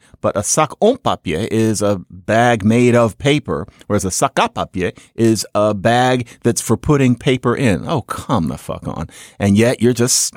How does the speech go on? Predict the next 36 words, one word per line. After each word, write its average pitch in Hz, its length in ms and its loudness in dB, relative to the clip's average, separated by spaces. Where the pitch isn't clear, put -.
stuck 247 360 -2
with 117 120 0
it. - 140 -2
That's 110 280 0
French's 143 560 -2
version. 101 400 -2
So - 260 -2
outlet, 175 480 -2
overlooked 156 440 0
languages 160 720 -2
just - 260 -8
flip - 440 0
their 120 120 2
prepositions 104 640 -2
like 92 160 2
that 92 180 2
over 90 220 -2
time, 90 420 -4
and 107 220 4
you 117 60 4
never 160 260 2
quite - 380 -6
know 135 400 0
where 123 500 2
all 120 320 4
of 117 100 -2
the 113 60 -6
cards 117 420 -2
are 110 60 -2
gonna 104 160 0
fall 104 320 0
down. 95 380 0
And 139 120 -6
so 156 340 0
you 113 100 -6
can 113 140 -2